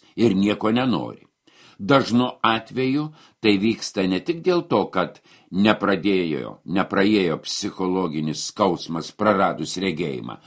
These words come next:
bet ir dėl to, kad niekas nesupažindina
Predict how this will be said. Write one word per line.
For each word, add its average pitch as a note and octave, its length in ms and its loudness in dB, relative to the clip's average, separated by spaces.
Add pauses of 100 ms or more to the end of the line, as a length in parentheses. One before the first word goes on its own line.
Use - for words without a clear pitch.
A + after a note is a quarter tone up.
(160)
bet B2 280 2
ir A2 160 4
dėl G2 240 2
to, E3+ 240 -2 (400)
kad G#2+ 260 2
niekas A#2 640 0
nesupažindina F2+ 1200 -2